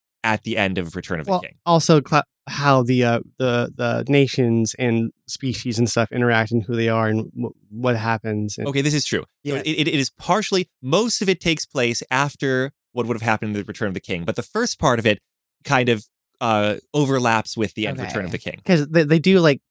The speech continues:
Speaker 2: create Mordor into more of a culture than they are in the
Speaker 1: Right.
Speaker 2: books, which
Speaker 1: Oh, yeah. Well,
Speaker 2: which
Speaker 1: not, not
Speaker 2: is
Speaker 1: hard.
Speaker 2: a retelling or a,
Speaker 1: <laughs>
Speaker 2: or, or an alternate history.
Speaker 1: It's very alternate history. It's like alternate history, Lord of the Rings,
Speaker 2: Yeah.
Speaker 1: picking up mostly from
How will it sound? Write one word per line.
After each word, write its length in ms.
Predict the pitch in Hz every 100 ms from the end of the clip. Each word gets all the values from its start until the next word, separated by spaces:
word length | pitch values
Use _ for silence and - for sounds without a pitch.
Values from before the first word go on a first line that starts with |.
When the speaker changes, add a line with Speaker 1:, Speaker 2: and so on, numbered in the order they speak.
| 151 -
Speaker 2:
create 500 | - 151 151 151 - -
Mordor 440 | 131 135 127 127
into 320 | 120 117 131 117
more 200 | 123 127
of 60 |
a 60 | 110
culture 460 | - 143 131 135 117
than 160 | 117
they 60 | 117
are 80 | 113
in 60 |
the 60 | 98
Speaker 1:
Right. 120 | -
Speaker 2:
books, 320 | 120 - -
which 140 | 117 120
Speaker 1:
Oh, 140 | 131
yeah. 160 | 95 82
Well, 140 | 113
Speaker 2:
which 40 | 127
Speaker 1:
not, 160 | 143
not 120 | 156 127
Speaker 2:
is 60 |
Speaker 1:
hard. 280 | 131 104 101 135
Speaker 2:
a 120 | 139
retelling 580 | 135 135 156 143 120 113
or 140 | 123
a, 680 | 135 180 170 196 165 185 151 _
Speaker 1:
<laughs> 80 |
Speaker 2:
or, 200 | 139 123 113
or 140 | 131
an 40 | 123
alternate 360 | 131 123 113 107
history. 360 | 123 - 101
Speaker 1:
It's 120 | 156 160
very 220 | 214 226
alternate 380 | 170 160 151 123
history. 320 | 127 - 104
It's 80 | 135
like 100 | 131
alternate 400 | 160 214 - 190
history, 420 | - 160 - 151
Lord 300 | 139 135 135
of 80 | 131
the 100 | 120
Rings, 420 | 107 98 90 95 -
Speaker 2:
Yeah. 60 |
Speaker 1:
picking 260 | 156 160 151
up 140 | 131 120
mostly 560 | 117 131 131 - 127
from 480 | 117 120 110 107